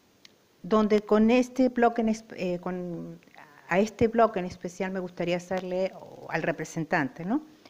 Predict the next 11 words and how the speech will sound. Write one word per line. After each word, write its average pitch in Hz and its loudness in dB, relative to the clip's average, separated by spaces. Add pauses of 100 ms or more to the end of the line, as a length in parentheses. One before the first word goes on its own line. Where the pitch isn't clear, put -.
(120)
Una 196 0
entrevista 175 -4
en 147 0
breve. 110 -10 (760)
Como 285 6
también 220 4
habrá 175 0
entrevistas 202 0 (100)
a 160 0
otros 160 -2
youtubers 185 0